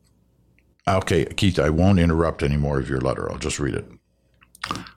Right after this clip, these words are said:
"We as a country were woefully unprepared for a pandemic, negligently unprepared.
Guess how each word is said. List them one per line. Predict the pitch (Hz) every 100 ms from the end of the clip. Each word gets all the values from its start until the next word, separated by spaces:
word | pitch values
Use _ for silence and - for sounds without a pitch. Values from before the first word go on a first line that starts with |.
| _
"We | - 110
as | 127 104
a |
country | 90 107 - 101
were | 90
woefully | 80 87 117 120 107 104
unprepared | 87 92 80 - 82 78
for | 78
a |
pandemic, | 69 73 69 58 57 52 -
negligently | 80 87 107 101 104 73 78 69 69 69
unprepared. | 62 58 - - 65 - -